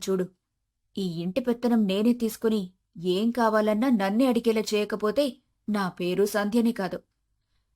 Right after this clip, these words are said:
అని అనుకుంటూ ఉండగా శకుంతల వచ్చి,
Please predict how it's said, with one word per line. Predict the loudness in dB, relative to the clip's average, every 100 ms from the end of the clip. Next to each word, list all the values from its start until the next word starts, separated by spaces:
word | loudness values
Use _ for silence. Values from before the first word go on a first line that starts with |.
| 2
అని | 4 4
అనుకుంటూ | 2 -2 -2 0 2
ఉండగా | 2 2 2 0 -2 -8
శకుంతల | -6 -4 -2 0 0
వచ్చి, | 0 0 -4 -4